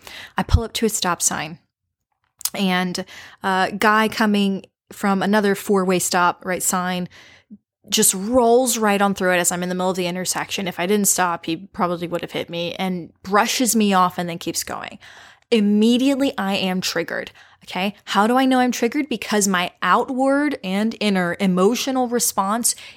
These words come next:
is way beyond that of what actually happened. What actually happened in that moment is somebody brushed me off,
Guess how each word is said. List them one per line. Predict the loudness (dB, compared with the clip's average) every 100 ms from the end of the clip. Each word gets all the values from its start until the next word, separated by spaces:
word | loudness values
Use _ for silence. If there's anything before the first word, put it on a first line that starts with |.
| 0
is | 2 2
way | 0 2 4 6 6
beyond | 4 4 4 2 0
that | 2 2
of | 0
what | 0
actually | -2 -2 -6 -8
happened. | -6 -8 -8 -14 -16 -20 -20 -20 _
What | 0 4
actually | 4 2 -2 -2
happened | -2 -2 -4 -4
in | -4
that | -4
moment | -2 -2 -2
is | -2
somebody | 0 0 0 0
brushed | 0 0 -2 -2
me | 0
off, | 2 0 -2